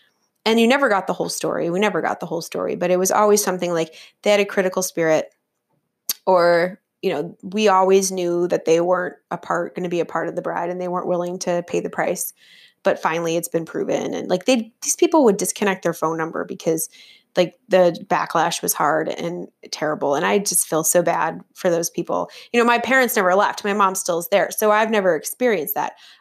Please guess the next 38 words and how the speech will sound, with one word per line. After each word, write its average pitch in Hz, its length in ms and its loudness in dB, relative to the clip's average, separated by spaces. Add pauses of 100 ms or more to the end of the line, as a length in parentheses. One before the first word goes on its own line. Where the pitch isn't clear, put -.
(100)
I 240 100 4
only 240 260 2
experienced 190 580 -2
it - 80 -2
when 175 240 -2
I 180 140 2
left. - 300 -4
And 170 140 -8 (140)
I, 175 100 -2
by 180 160 0
that 180 160 2
time, - 220 -8
I 160 80 -6
didn't - 220 -8
care. 170 260 -2
And 180 180 -4
I 175 40 -4
don't - 120 -8
think 165 220 -8
anybody 165 320 -6
cared 170 300 -8
that 175 100 -4
I - 80 -2
left. 185 400 -2 (360)
But 208 520 2
growing 226 260 2
up, 233 160 2
that 247 120 4
was 214 100 0
a 190 60 -6
big 180 220 -8
deal. - 320 -4
And 196 160 -12
so 202 140 -4
they 220 220 -2
were 226 180 -2
cut 208 200 -2
off. 247 520 0